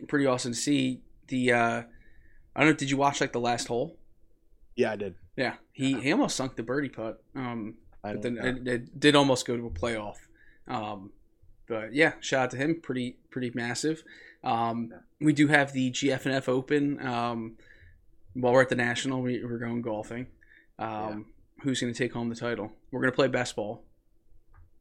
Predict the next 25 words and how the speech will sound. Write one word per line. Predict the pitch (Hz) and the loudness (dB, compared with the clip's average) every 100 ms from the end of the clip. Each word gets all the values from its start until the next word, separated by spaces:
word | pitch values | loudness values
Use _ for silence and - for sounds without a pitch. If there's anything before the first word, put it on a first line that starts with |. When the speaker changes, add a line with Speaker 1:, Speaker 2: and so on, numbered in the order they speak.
| _ - | _ -10
Speaker 2:
If | 123 | -2
we're | 135 | -2
playing | - 185 202 | 2 0 0
best | 160 135 147 - | 2 2 2 0
ball, | 117 143 147 | 4 6 6
I | 110 | 4
think | - 120 113 | -2 -4 -4
it's | 104 - - - _ _ _ _ _ - | -6 -8 -14 -16 _ _ _ _ _ -8
whoever's | 120 120 117 110 110 | -2 0 0 -4 -4
on | 107 104 101 | -6 -8 -12
my | 101 101 98 | -12 -10 -8
team. | 123 113 - _ _ | -8 -10 -14 _ _
If | |
I'm | 92 92 | -14 -12
being | 92 | -12
honest, | 92 101 92 | -10 -10 -10
I'm, | 98 98 | -12 -12
I'm | 95 95 | -10 -10
pretty | - 101 | -8 -8
confident. | - 95 - - - | -4 0 2 0 -2
Speaker 1:
<laughs> | - | 2
Speaker 2:
Actually, | 123 127 135 | 2 2 2
you | 117 | 2
know | 117 | 0
what? | 113 113 | 0 -2